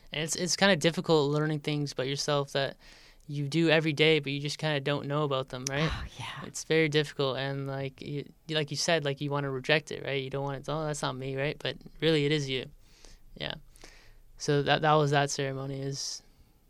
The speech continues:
Speaker 1: yeah.
Speaker 2: And it takes a while for these things to sink in, too. Like,
Speaker 1: Mm-hmm.
Speaker 2: if y-, what, what I've managed to do is suspend the reaction,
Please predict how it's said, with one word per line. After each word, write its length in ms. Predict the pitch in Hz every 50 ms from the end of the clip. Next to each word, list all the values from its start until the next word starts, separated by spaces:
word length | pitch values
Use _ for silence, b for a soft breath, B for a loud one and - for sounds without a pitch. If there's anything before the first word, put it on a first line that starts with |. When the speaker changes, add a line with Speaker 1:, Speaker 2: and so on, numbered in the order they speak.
| _ - - -
Speaker 1:
yeah. 140 | - - - - _ _ _ - - - - B B B B B B
Speaker 2:
And 160 | - 220 151
it 120 | 180 226 226
takes 240 | - 247 233 - -
a 40 | 190
while 280 | 180 175 175 180 185 -
for 140 | - 175 165
these 200 | 160 160 160 -
things 240 | - 165 156 - -
to 60 | - 151
sink 280 | - 165 160 156 -
in, 180 | 165 165 165 160
too. 400 | - - 165 165 156 - 165 196 233
Like, 220 | - 190 190 165
Speaker 1:
Mm-hmm. 120 | 160 156 143 B B B B B
Speaker 2:
if 140 | - 185 -
y-, 220 | - - - 73 - - -
what, 400 | - 190 175 190 202 202 - - -
what 200 | 208 202 208 202
I've 120 | 190 180
managed 300 | 185 185 190 196 190 185 -
to 60 | 175
do 120 | 175 180 180
is 80 | 170
suspend 540 | - 170 - - - - 196 202 214 233 233
the 100 | - 196
reaction, 760 | 185 180 175 170 165 175 190 - - - 165 143 143 147 151